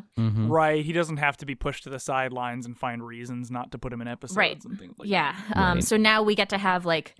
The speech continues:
Speaker 3: a potential bully, but if they have him doing bullying stuff, it won't be, like, bad news Chuck type bully stuff. It'll be, like, much more palatable.
Speaker 2: Yeah, well, and a character through which we can tempt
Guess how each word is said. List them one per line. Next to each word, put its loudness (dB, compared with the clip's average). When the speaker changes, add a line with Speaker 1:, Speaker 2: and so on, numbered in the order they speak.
Speaker 3:
a 2
potential 2
bully, 2
but 2
if -2
they 2
have 4
him 2
doing 2
bullying 4
stuff, 0
it 0
won't 2
be, 2
like, -2
bad 4
news 0
Chuck 0
type -6
bully -4
stuff. -4
It'll 0
be, -2
like, 0
much 4
more 0
palatable. -2
Speaker 2:
Yeah, -2
well, 4
and 4
a 4
character 0
through -4
which -4
we -2
can -6
tempt -2